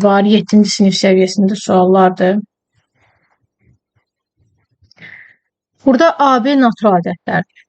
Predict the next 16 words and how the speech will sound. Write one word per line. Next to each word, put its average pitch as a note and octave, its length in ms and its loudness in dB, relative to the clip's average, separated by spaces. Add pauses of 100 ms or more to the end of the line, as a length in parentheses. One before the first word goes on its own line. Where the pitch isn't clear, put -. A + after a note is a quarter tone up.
(640)
və C#4 240 2
A C4+ 220 2
vur C4 240 0
B-ni G3+ 380 0
istəyir F#3+ 360 -8
bizdən. F#3 440 -4 (880)
Belə B3 240 4
bir B3 100 0
sual C#4+ 380 0
monitoringdə A3 720 -2
də E3 80 0
düşmüşdü, - 480 -8
uşaqlar. G3 400 -6 (1300)
Deməli, B3+ 380 2 (920)
iyirmi B3+ 460 6
üçü F4+ 320 0